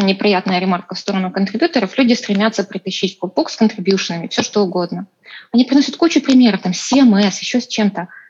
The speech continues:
И с одной стороны, не хочется обижать контрибьютора, потому что человек провернул серьёзную работу, написал там большой пример. А с другой стороны, оно не нужно в кукбуке. То есть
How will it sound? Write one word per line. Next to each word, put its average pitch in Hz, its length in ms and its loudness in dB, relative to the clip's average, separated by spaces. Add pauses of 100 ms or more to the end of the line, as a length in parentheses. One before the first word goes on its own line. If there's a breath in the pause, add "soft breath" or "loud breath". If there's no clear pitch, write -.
(180 loud breath)
И - 60 -6
с - 40 -4
одной 320 180 0
стороны, 294 240 4
не 269 100 8
хочется 370 380 0
обижать 180 360 -2
контрибьютора, 185 800 -4
потому 185 260 -4
что 196 180 -8
человек 202 320 -2 (160)
провернул 208 340 2
серьёзную 202 540 2
работу, 190 420 0
написал 214 420 -6
там 175 180 -12
большой 185 360 -2
пример. 170 480 -8 (600 loud breath)
А 208 60 -6
с - 40 -10
другой 233 220 0
стороны, 220 260 4
оно 214 120 4
не 214 120 6
нужно 185 300 2
в - 80 -20
кукбуке. - 580 -8 (180)
То - 80 0
есть - 320 -4